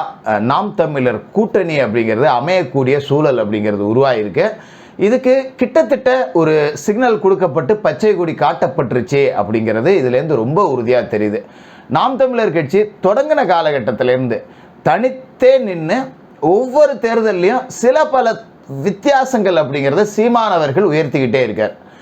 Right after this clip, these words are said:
பெரிய அளவுல செலவு கிடையாது, பணம் கிடையாது, வேட்பாளர்கள் வந்து வி வி ஐ பிகள் எல்லாருக்கும் அறிமுகமான வேட்பாளர்கள் அப்படின்லாம் கிடையாது.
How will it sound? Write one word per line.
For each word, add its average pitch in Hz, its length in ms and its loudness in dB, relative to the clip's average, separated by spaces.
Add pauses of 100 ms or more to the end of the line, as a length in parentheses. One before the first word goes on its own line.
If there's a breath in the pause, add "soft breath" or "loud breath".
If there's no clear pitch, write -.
(260 loud breath)
பெரிய 131 240 2
அளவுல 135 200 2
செலவு 143 360 0
கிடையாது, 131 380 2
பணம் 143 300 0
கிடையாது, 127 580 2
வேட்பாளர்கள் 156 640 0
வந்து 143 240 0
வி - 20 -2
வி 175 300 2
ஐ 143 180 0
பிகள் 143 200 0
எல்லாருக்கும் 131 480 2
அறிமுகமான 160 640 0
வேட்பாளர்கள் 131 600 2
அப்படின்லாம் 117 440 0
கிடையாது. 120 500 2